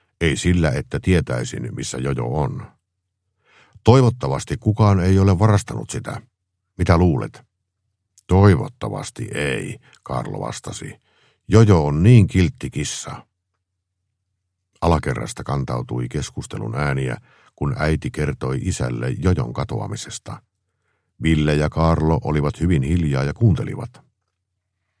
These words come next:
"Olen etsinyt sitä joka paikasta. En käsitä, missä maailmassa se voi oikein olla", he kuulivat äidin sanoman. "Mitä ihmettä tuo oikein tarkoitti?", Ville kuiskasi.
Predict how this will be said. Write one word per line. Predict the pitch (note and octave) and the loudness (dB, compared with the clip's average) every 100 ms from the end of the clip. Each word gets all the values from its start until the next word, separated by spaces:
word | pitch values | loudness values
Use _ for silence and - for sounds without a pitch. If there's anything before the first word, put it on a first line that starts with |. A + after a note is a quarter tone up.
| - | 0
"Olen | C#3 G#2 | 4 6
etsinyt | A2+ A#2+ F#2 F2+ | 4 2 2 2
sitä | A2 G2+ | 0 2
joka | G#2 A2 E2 | 4 4 2
paikasta. | D#2+ C2 - - - - - - | -2 -4 -8 -10 -10 -12 -16 -2
En | C#3 B2+ | 4 6
käsitä, | C3 C3 - D2+ | 6 6 4 4
missä | D#2 A#2+ - C2 | 6 6 4 -2
maailmassa | C2 D2+ B1 B1 - - | 0 0 -2 -6 -8 -8
se | - C2+ | -6 -4
voi | C#2 C#2 | -2 -2
oikein | D2+ C#2 C2+ D#2 | -2 -2 -4 0
olla", | F2+ G#1+ G1+ - _ _ _ _ - | 0 -2 -6 -10 _ _ _ _ -8
he | D2 | -6
kuulivat | C2+ B1+ B1 A#1+ | -2 -2 -4 -6
äidin | - C#2+ A#1+ A#1+ | -4 -6 -6 -8
sanoman. | D#2 C2 - - - _ _ _ _ _ _ _ _ _ _ _ _ _ _ _ _ - | -6 -6 -8 -12 -16 _ _ _ _ _ _ _ _ _ _ _ _ _ _ _ _ 0
"Mitä | G2+ E2 | 2 2
ihmettä | E2 - A1+ - A#1 | -2 -4 -6 -10 -10
tuo | B1+ A1+ | -8 -8
oikein | A#1 A#1 C2+ | -8 -8 -6
tarkoitti?", | C2 D#2 - - - - - _ - | -2 -2 -2 -12 -12 -14 -16 _ -12
Ville | - - | -10 -10
kuiskasi. | A2 - A#1 - - - | -10 -10 -10 -12 -14 -16